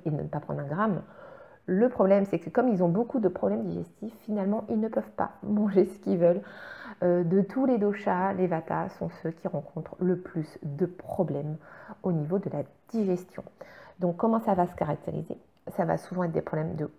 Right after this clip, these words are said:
constipation. Et oui, parce que Vata est très sec de partout, y compris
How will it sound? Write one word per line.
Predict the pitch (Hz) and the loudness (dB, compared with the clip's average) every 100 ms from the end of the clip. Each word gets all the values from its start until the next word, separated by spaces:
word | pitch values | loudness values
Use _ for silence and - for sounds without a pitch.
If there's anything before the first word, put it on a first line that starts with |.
| _ | _
constipation. | - 160 - - 180 190 - 320 - _ _ 339 - | -10 -10 -10 -10 -4 -4 -4 -12 -14 _ _ -16 -10
Et | 165 | -8
oui, | 190 - | -8 -12
parce | - - - | -18 -18 -10
que | 160 | -4
Vata | 156 156 175 175 - | -4 -2 -2 -2 -4
est | 151 147 | -6 -4
très | - | -8
sec | 175 254 254 - | -2 -2 -2 -10
de | 170 | -8
partout, | 160 170 - 285 - _ - - - - _ | -6 -6 -6 -8 -8 _ -20 -20 -20 -20 _
y | 240 | -4
compris | - 196 - | -2 -4 -4